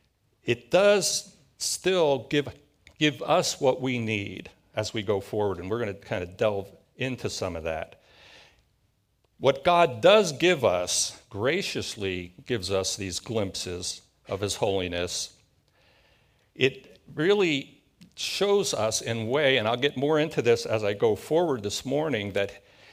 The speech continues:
His holiness, the glimpses we receive in Scripture,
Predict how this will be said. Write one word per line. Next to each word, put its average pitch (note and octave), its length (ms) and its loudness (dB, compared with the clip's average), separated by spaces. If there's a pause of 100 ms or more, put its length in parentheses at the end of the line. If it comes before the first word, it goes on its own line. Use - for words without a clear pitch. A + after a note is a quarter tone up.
(100)
His G3+ 500 0
holiness, B2 960 -2 (200)
the A2 100 -2
glimpses D#3 600 -4
we C#3 80 -4
receive B2 480 -4
in G#2 100 -8
Scripture, G2 720 -6